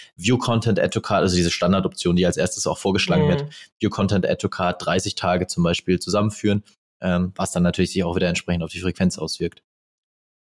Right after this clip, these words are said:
Speaker 2: Da könnte man eventuell dann auch, also, ähm, hat, glaub ich, auch mal der Foxwell erwähnt, dass man, äh, vielleicht dann einfach mehr Anzeigen in Dynamic Ads laufen lässt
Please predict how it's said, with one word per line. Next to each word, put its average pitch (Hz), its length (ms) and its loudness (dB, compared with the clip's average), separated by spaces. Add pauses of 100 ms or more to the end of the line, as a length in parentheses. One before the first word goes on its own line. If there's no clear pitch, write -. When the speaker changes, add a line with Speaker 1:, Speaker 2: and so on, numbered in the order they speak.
(200)
Speaker 2:
Da 131 60 0
könnte 175 260 4
man 170 100 6
eventuell 165 440 6
dann 151 120 4
auch, 147 260 6
also, 143 360 4
ähm, 127 380 0 (120)
hat, - 160 -10
glaub 123 80 -2
ich, 123 80 0
auch 139 60 2
mal 139 100 4
der 127 100 2
Foxwell 156 380 2
erwähnt, 135 320 4
dass - 160 2
man, 127 220 4
äh, - 180 -2
vielleicht 127 280 0
dann 139 60 2
einfach 147 200 4
mehr 143 320 6
Anzeigen 151 580 4
in 165 180 4
Dynamic 147 380 4
Ads 160 160 2
laufen 151 300 6
lässt 143 340 2